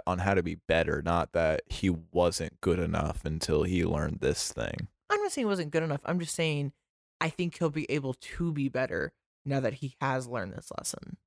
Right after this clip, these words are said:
Speaker 1: Yeah, absolutely.
Speaker 2: Especially,
Speaker 1: But it's,
Speaker 2: specifically
Speaker 1: I
Speaker 2: better
Speaker 1: think,
Speaker 2: hero.
Speaker 1: but still, like, throughout the whole thing, he's a hero. He's a superhero.
Speaker 2: He felt more like a vigilante to me.
Speaker 1: That's, in these comic book worlds, those go hand in hand.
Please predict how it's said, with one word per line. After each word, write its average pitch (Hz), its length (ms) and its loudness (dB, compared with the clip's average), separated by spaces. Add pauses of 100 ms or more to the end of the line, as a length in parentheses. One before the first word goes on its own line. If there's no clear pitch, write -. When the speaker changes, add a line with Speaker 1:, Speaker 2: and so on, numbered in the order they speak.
Speaker 1:
Yeah, 208 180 0
absolutely. 107 580 2
Speaker 2:
Especially, 170 240 2
Speaker 1:
But 107 60 8
it's, - 120 2
Speaker 2:
specifically 214 260 2
Speaker 1:
I 185 40 2
Speaker 2:
better 165 140 4
Speaker 1:
think, 123 140 0
Speaker 2:
hero. 147 440 -4 (140)
Speaker 1:
but 117 160 6
still, 127 300 2
like, 98 280 2 (400)
throughout 104 260 6
the 92 80 2
whole 110 340 4
thing, - 460 0 (220)
he's 139 180 4
a 65 60 2
hero. 101 260 2
He's 107 200 2
a - 40 -4
superhero. - 640 -2
Speaker 2:
He 175 160 0
felt 165 220 -4
more 160 100 -2
like 156 160 -4
a 156 40 -6
vigilante 156 640 -2
to - 140 -14
me. - 80 -20 (440)
Speaker 1:
That's, - 560 2 (220)
in 113 140 2
these 135 180 2
comic 117 300 0
book - 180 -4
worlds, 98 380 4
those 101 240 2
go 101 200 4
hand 90 260 2
in 82 100 -2
hand. - 300 -4